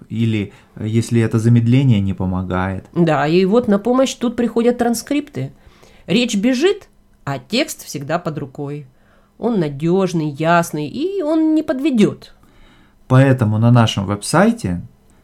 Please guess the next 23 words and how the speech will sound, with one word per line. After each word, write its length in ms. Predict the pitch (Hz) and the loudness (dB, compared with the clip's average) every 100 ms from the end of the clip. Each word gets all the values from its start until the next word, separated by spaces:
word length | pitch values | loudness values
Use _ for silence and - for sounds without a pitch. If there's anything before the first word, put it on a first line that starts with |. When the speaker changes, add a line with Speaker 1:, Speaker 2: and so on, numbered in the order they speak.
| _ - | _ -4
Speaker 1:
w 540 | 117 131 120 113 110 | 2 4 4 0 0
w 460 | 113 113 104 104 104 | 0 0 -2 -4 -4
w 480 | 113 104 98 95 123 | -4 -4 -6 -8 -10
store 640 | - - 131 110 95 90 - _ | -14 -2 0 0 -2 -6 -14 _
dot 320 | 117 110 101 - _ _ | -6 -4 -4 -8 _ _
l 180 | 120 110 | -2 -2
r 120 | 107 | -4
c 220 | 104 - | -6 -8
podcast 720 | 110 101 101 - 101 90 - - 117 | -6 -8 -10 -6 -6 -6 -12 -16 -8
dot 300 | 107 92 - _ | -6 -6 -8 _
c 200 | - - | -14 -4
a 340 | 107 147 226 240 - _ _ _ _ _ _ | 0 2 2 -2 -12 _ _ _ _ _ _
вы 160 | 120 185 | 0 2
найдёте 380 | 202 180 170 139 | 4 2 0 0
транскрипты 580 | 120 120 - 170 175 | 0 0 0 -2 -2
ко 180 | 123 110 | -2 -4
всем 440 | - - 120 175 165 | -4 -2 2 2 2
эпизодам 480 | 117 107 123 113 | 0 2 2 2
нашего 380 | 107 101 - 95 | 0 -2 -4 -6
подкаста 760 | - 101 - 135 170 - 143 151 - | -6 -8 -4 -4 -4 -4 -6 -6 -10
Learn 380 | - 98 120 127 | -4 2 2 2
Russian 440 | 92 95 - 101 | 0 -2 -4 -6
Conversation. 720 | 92 95 92 - 87 85 - | -4 -6 -6 -8 -8 -8 -10